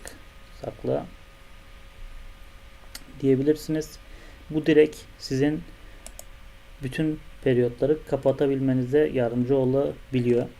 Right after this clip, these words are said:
Şimdi hedef noktalarına bakacak olursak düşüşler gerçekleşmiş. Burada yükseliş hedefi var. Bir bakalım. Endekse ben bakmak istiyorum. Endekste son durum nedir?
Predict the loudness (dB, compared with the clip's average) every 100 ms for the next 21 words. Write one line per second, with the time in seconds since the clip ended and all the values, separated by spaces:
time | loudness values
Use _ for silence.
0 | -18 -20 -18 -18 -20 -20 -6 -2 4 4
1 | 2 -2 0 4 4 4 0 2 0 0
2 | -2 -4 -2 -4 -4 -10 -8 -4 2 2
3 | 4 0 0 -6 -4 -4 -4 -6 -4 -2
4 | 0 0 -2 -2 -2 -2 -4 -4 -6 -2
5 | -2 -4 -14 -20 -20 -18 -20 -20 -20 -20
6 | -20 -20 -20 -20 -20 -20 -20 -20 -16 -8
7 | 0 4 4 4 4 4 -2 -14 -20 -20
8 | -20 -20 -20 -20 -20 -20 -20 -20 -20 -20
9 | -20 -18 -16 -4 0 0 0 2 2 2
10 | 0 -4 -10 -10 -16 -4 -2 0 0 2
11 | 2 -2 -2 -2 -2 -6 -20 -20 -20 -20
12 | -20 -20 -20 -2 2 2 2 2 4 2
13 | 0 0 2 4 2 -2 -6